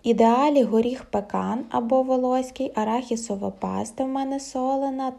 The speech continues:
та чорний шоколад. Кожен фінік начиняємо арахісовою пастою,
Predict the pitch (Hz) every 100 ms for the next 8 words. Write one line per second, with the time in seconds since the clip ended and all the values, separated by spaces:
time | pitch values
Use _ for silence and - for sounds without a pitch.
0 | - 202 214 247 240 - 202 220 240 233
1 | 226 - 196 196 - 196 185 180 - -
2 | - - - - _ - 330 269 220 -
3 | 214 214 214 - 214 - 220 226 226 202
4 | 190 - 208 202 208 - 190 185 175 180
5 | 175 - 180 185 196 - 262